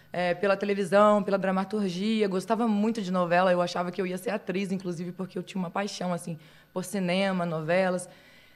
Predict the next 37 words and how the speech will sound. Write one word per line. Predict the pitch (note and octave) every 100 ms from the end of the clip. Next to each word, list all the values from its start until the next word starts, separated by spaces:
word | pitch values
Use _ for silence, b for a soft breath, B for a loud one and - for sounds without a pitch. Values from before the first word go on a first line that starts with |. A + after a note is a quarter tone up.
| B
Só | - A#3+
que, | A#3+ A#3+ B3+ C4 - _ -
é, | G3+ G#3+ G#3 G#3
na | A3
verdade, | A#3 A3+ A3 A3
me | B3
descobriram, | G#3+ - C#4 D#4 D4+ B3+
né? | G#3+
Porque | G3+ F#3+ G3+
como | F#3+ A3+ B3
eu |
tinha | A#3 G#3
muita | G3+ A3 A3+
vergonha | G#3 G3 F#3
da | F#3
minha | F3+ F3
voz, | E3+ A#3
eu | A3+
me | G#3+
retraía | G#3+ A3 G#3 G#3+ B3
muito | B3 C4+ -
e | B3+
não | A#3+
participava | A#3+ A#3+ - A#3 - A#3+ A#3+ A#3 B B B
de | F3 B3+
eventos | A3+ A#3 A#3+
sociais, | - A3+ A3+ B3 A#3+ A3+ A3 G#3 F3+
de | F#3+
teatros. | - A3+ G#3+ G#3+ G3+ F#3 F3
Eu, | G3+
eu, | - F#3+ -
eu | -
sempre | F#3+ A#3 A#3 B3
evitava | A3+ A#3+ G#3+ G3 A3+ A3+
essas | A3+ B3
coisas, | - A3+ A3+ G3 F3
né? | F3+ F#3+